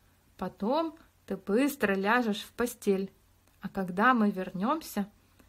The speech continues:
я зайду к тебе пожелать спокойной ночи». И дети услышали, как хлопнула входная дверь. «А почему она не сказала, до какого часа я могу здесь остаться?»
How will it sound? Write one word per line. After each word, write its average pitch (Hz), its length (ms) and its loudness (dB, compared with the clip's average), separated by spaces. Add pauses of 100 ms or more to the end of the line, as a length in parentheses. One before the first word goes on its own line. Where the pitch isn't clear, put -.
(240)
я 202 180 0
зайду 196 400 -2
к - 100 -14
тебе 202 340 -4 (300)
пожелать 190 540 -4 (340)
спокойной 220 560 -2
ночи». 185 440 -2 (1200)
И 202 80 -2
дети 247 400 -2 (280)
услышали, 269 580 0
как 202 340 -6 (300)
хлопнула 208 480 -2
входная 196 480 0
дверь. 170 340 -6 (800)
«А 214 60 -12
почему 247 460 -2
она 247 200 2
не 226 120 2
сказала, 233 640 2 (540)
до 208 200 0
какого 220 400 0
часа 220 520 -2 (580)
я 185 200 -4
могу 214 460 0 (160)
здесь 233 360 0
остаться?» 262 640 2